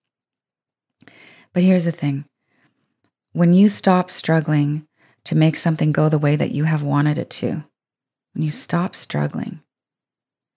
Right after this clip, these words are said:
you are shifting the energy grid of your life.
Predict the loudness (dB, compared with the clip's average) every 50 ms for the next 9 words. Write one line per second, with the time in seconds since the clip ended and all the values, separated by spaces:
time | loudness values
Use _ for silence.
0 | _ _ _ _ _ _ _ _ _ _ _ _ -4 0 4 4 6 4 4 2
1 | 0 -2 0 4 4 4 4 2 -2 -2 2 4 6 6 6 6 4 0 -2 _
2 | _ _ _ _ _ _ _ _ _ -6 0 0 0 0 2 2 4 6 6 6
3 | 6 4 2 0 0 -2 -2 -2 -2 0 2 2 2 2 0 -4 _ -4 -2 -2
4 | -2 -2 -2 -2 -2 -2 0 0 0 0 -2 -2 -6 -8 -14 -18 -20 -20